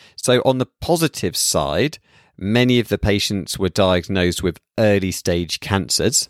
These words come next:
The specificity of the test is high at ninety-nine percent, with a high negative predictive value of ninety-eight point six percent.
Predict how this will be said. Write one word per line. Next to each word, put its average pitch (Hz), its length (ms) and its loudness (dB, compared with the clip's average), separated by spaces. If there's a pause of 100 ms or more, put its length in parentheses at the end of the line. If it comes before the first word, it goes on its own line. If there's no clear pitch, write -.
(160)
The 117 80 0
specificity 143 1000 -2 (120)
of 98 120 -6
the 90 80 -4
test - 280 -2
is 85 100 -8
high 120 420 2
at 120 120 0
ninety-nine 98 540 0
percent, - 580 -2
with 90 140 0
a 90 160 2
high 117 340 0
negative 107 560 0
predictive 95 580 -2
value 90 440 0
of 78 120 -8
ninety-eight 95 920 -4
point 98 320 -4
six - 340 -2
percent. - 560 -8